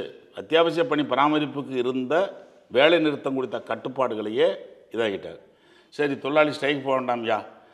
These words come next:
இன்னைக்கு எல்லா பேரும் மொத்தமா லீவ் போட்டுருவோம். Mass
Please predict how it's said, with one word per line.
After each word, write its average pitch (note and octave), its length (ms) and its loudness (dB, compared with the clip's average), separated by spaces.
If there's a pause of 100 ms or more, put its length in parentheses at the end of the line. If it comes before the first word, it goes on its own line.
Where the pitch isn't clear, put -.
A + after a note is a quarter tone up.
(180)
இன்னைக்கு A#2+ 220 -2
எல்லா C#3 200 6
பேரும் C3+ 260 0
மொத்தமா A#2+ 400 0
லீவ் C3 200 0
போட்டுருவோம். F#2+ 400 -6 (640)
Mass G3 200 8